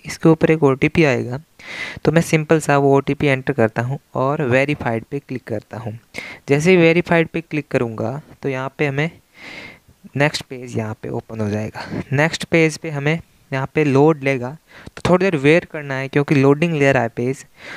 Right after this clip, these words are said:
तो फुल्ली लोड हो जाता है पेज, तो उसके बाद में यहाँ पे आपको,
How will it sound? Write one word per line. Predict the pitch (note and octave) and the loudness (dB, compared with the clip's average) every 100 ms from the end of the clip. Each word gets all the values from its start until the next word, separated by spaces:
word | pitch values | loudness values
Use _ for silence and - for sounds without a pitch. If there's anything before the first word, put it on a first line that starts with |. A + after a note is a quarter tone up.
| - | -2
तो | C#3+ | -2
फुल्ली | - F#3 G3 G3+ | 2 2 4 2
लोड | F3 E3 E3 | 2 2 4
हो | D3+ | 4
जाता | D#3 D3 C3+ | 2 0 -4
है | B2+ | -12
पेज, | B2+ C3+ D#3 - _ | -8 -6 -6 -10 _
तो | C#3+ | 4
उसके | D#3 - F3 | 4 2 -8
बाद | D#3 C3+ C3 | 0 0 2
में | C#3 | -2
यहाँ | D3+ B2 A2+ A#2+ | -2 -6 -8 -2
पे | C3+ | 0
आपको, | B2 - - C3 | 0 -2 0 0